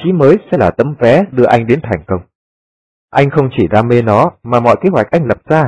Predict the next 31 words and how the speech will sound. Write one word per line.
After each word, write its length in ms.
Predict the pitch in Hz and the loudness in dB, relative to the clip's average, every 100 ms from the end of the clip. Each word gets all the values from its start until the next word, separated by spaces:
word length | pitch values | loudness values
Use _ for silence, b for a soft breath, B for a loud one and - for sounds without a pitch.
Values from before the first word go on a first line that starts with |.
| - | -2
đều 180 | 104 82 - | -2 -2 -4
tập 140 | 98 - | -6 -4
trung 200 | 135 98 | -6 -4
vào 100 | 90 | -2
đó. 300 | 90 117 - _ _ _ _ _ _ _ _ | -2 -2 -10 _ _ _ _ _ _ _ _
Anh 260 | 139 139 117 | 0 2 2
vừa 120 | 107 | 2
tiêu 160 | 127 127 | 2 2
tốn 200 | 123 175 | 0 2
bảy 160 | 117 90 | 0 0
mươi 120 | 123 | 0
lăm 180 | 160 147 | -2 -2
nghìn 160 | 104 | 0
đô 140 | 101 123 | 2 2
la 280 | 127 120 - _ _ | 2 0 -6 _ _
vào 140 | 131 127 | 0 0
việc 100 | 120 - | 0 -2
thiết 160 | 220 | 0
lập 140 | 120 104 | 0 -2
một 140 | 107 | -4
trang 160 | - 160 | -2 -2
web 200 | 139 202 - _ - | 0 -2 -2 _ -4
và 320 | 107 87 - _ _ 113 | 0 0 -2 _ _ -2
nếu 160 | 139 | -2
không 220 | - 151 | 0 -4
có 100 | 127 | -2
cuốn 220 | 139 143 175 | -2 -2 0
tạp 120 | 90 - | -4 -4
chí, 180 | 110 135 - _ _ _ | -6 -6 -8 _ _ _
trang 160 | 123 113 | -2 0
web 160 | 151 | -2